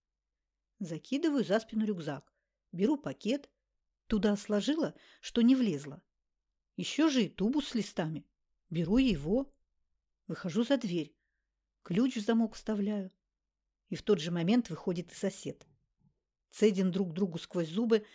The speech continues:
«Доброе утро», в чём я сомневаюсь, раз первым его повстречала. Ну нет уж. Я не хочу с ним больше разговаривать.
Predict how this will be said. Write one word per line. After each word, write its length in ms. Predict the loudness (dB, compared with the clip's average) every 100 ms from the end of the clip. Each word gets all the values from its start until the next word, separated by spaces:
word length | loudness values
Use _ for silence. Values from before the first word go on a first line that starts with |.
| -20 -20 _ -20
«Доброе 720 | -4 2 2 2 2 2 2
утро», 560 | 0 -4 -8 -8 -8 -12 _ _ _ _ _
в 80 | -4
чём 180 | -2 0
я 120 | -2
сомневаюсь, 720 | 0 4 4 4 0 -4 -14 _ -4
раз 240 | -4 -4
первым 380 | 2 2 2 -4
его 360 | -2 -2 0 -2
повстречала. 760 | -4 -6 -6 -2 -2 -2 -10 _ _ _ _ _ _ _ _ _
Ну 240 | -4 0
нет 440 | 2 2 -2 -4 -6
уж. 240 | -10 -12 _ _ _ _ _ _ _
Я 140 | 4
не 100 | 4
хочу 300 | 4 0 0
с 80 | -4
ним 120 | -4
больше 260 | -4 -4 -6
разговаривать. 640 | -8 0 0 0 -8 -16